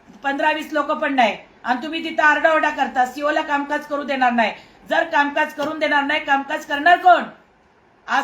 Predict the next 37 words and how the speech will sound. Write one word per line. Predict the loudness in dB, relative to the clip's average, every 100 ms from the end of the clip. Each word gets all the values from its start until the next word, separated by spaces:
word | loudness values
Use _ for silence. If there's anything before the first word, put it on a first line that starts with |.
| -4
सगळे | -6 -2
अधिकारी | 0 -2 -4 -4 -2
हातावर | 0 -2 -2 0
हात | 2 0
ठेवून | -4 -8 -6
बसलेले, | -6 -6 -4 -4
कारण | -6 -12 -2 0 0
मुख्याधिकारीच | -4 -2 -2 0 2 2 2
नगरपालिकेत | -2 -4 -4 -4 -4 -6 -4
नाहीये | -2 -2 -4 -10 -16 _ -6
गेले | -4
पंधरा | -4 -2 0 0
दिवस. | 0 -2 -2 -8 -20 _ _ -8
लोकांनी | -6 -2 -2 0
जायचं | 0 2 2 2
कोणाकडे? | 2 2 2 0 -2 -8 -20 -20 _ -4
आपल्या | 0 2 2
तक्रारी | 2 2 2 2
मांडायच्या | 2 4 4 4
कोणाकडे? | 2 0 0 -2 -2 -6 _ _ _ _ _ _ _ _ -6
आणि | -4 0
त्यासाठी | 4 6 6 6
आम्ही | 4 2 -2
सांगितलं | -4 -4 -4 -2
होतं, | 0 0
त्यांचं | 0 -2 -4 -4
त्यांना | -2 -2
काम | 2 2 4
करू | 4 6
द्या. | 6 4 0 -10 -18
तुमची | -12 -10 -4
मागणी | 0 0 0 -6
आहे | -6
ती | -8
तुम्ही | -10 -6
कलेक्टरकडे | -4 -2 0 0 2 2
जा, | 4 2 0